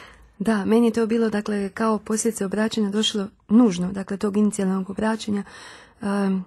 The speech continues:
ja sam shvatila da je vrlo teško, pogotovo u Međugorju, jako teško, ehm, pratiti taj život Gospe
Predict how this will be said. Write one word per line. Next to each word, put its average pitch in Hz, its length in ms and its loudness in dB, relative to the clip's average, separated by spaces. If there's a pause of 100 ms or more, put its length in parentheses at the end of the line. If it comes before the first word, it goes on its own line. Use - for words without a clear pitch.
ja 208 100 2
sam 208 120 2
shvatila 214 320 0
da 208 120 -2
je 202 240 -2 (300)
vrlo 220 200 0
teško, 208 380 -4
pogotovo 220 460 -2 (120)
u 208 120 0
Međugorju, 196 580 0
jako 196 320 -4
teško, 202 500 0 (500)
ehm, 190 440 0 (500)
pratiti 214 440 2
taj 202 420 0 (600)
život 196 560 2 (680)
Gospe 233 600 0